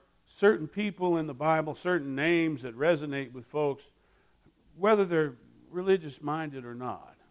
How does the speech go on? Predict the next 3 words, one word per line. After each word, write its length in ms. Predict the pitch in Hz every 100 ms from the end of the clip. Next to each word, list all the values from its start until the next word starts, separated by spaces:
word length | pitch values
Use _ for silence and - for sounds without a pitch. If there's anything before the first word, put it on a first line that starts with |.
| _
Moses, 520 | 120 151 156 139 110 - - - _ _ _ _ _ _ _ _ -
Noah, 460 | 127 147 143 123 - _ _ _ _ _ _ _ _ _ _ _ _
Samson. 480 | 123 110 104 -